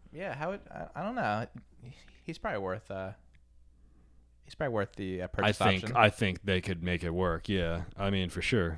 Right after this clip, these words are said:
Speaker 2: Um, oh, he says pounds. It's one point seven five million pounds. So that's three million dollars. Well, if it's three million, I don't, I don't know. But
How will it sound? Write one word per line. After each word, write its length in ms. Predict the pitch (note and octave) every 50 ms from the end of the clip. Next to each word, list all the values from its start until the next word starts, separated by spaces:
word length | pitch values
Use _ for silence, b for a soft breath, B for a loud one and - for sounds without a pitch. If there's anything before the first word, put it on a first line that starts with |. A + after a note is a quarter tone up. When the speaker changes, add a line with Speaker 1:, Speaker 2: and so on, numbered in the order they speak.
| F2 -
Speaker 2:
Um, 460 | F#2 F#2 F2+ F2 F2 F2 F2 E2+ E2 - B B B B B B B B B B B B B B B B _ - - - -
oh, 300 | A#2 A2 G2+ F#2 F2 F2
he 100 | E2+ G2+
says 220 | G2 - A2 F2+ -
pounds. 520 | - - F#2+ F2+ F2 E2 E2 E2+ - -
It's 160 | F#2 - -
one 160 | - F#2 F2+
point 180 | E2 G2 F2+ F2
seven 180 | - G2 F2+ E2+
five 160 | - - F2
million 200 | E2+ F2 E2+ D#2+ -
pounds. 340 | - F2+ E2+ E2 E2 -
So 80 | - F2+
that's 140 | E2+ - -
three 200 | - F2+ E2+ E2+
million 300 | D#2+ D#2+ D#2+ D#2+ D#2+ D#2
dollars. 480 | D#2+ D#2 D2+ D2+ D#2 D#2 D2+ - - -
Well, 260 | G#2+ G#2+ G#2 G#2 G2+
if 100 | F#2 -
it's 140 | F2+ - -
three 200 | - - F2+ F2+ F2+
million, 300 | E2+ E2 D#2+ D#2+ D#2+ D#2+
I 60 | D#2+
don't, 180 | D#2+ D#2+ D#2 -
I 100 | E2 E2
don't 180 | D#2+ D#2+ D#2
know. 240 | D#2+ D#2+ D#2+ D#2 D2+ D2+
But 280 | D#2+ D2 D2 D2 -